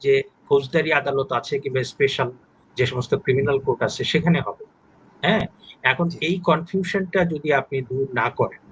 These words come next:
Speaker 1: যে এটা জেনোসাইড নাকি মাস কিলিং নাকি crimes against humanity, আপনি ঢালাওভাবে একটার পর একটা বলে যাচ্ছেন।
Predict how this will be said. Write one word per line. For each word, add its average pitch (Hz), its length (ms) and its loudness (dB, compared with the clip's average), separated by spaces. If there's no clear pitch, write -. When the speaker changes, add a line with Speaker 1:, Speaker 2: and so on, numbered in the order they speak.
Speaker 1:
যে 120 100 -2
এটা 120 160 0
জেনোসাইড 131 640 2
নাকি 123 180 -8
মাস 113 300 -10
কিলিং 160 360 2
নাকি 120 300 -6
crimes 123 260 0
against 131 300 -4
humanity, 165 480 2
আপনি 131 200 2
ঢালাওভাবে 151 680 2
একটার 160 280 0
পর 156 160 -2
একটা 139 280 -2
বলে 151 200 2
যাচ্ছেন। 139 400 -2